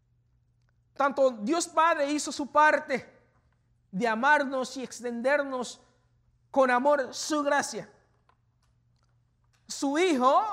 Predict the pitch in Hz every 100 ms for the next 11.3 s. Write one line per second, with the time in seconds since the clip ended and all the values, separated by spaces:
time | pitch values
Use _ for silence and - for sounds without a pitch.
0 | - 226 262 254 294 277 277 294 277 254
1 | - 226 233 320 233 233 370 - _ _
2 | _ _ _ _ _ _ 233 240 339 330
3 | 302 - 269 247 247 226 247 262 - 247
4 | 247 330 320 247 262 208 - 403 311 285
5 | 277 269 262 247 - 403 320 254 254 247
6 | 233 285 269 208 208 226 320 - _ _
7 | _ _ _ _ - 214 208 220 214 254
8 | 240 233 220 247 254 247 196 - _ _
9 | _ _ _ _ _ _ _ _ _ _
10 | _ _ _ _ _ _ - 190 208 214
11 | 214 220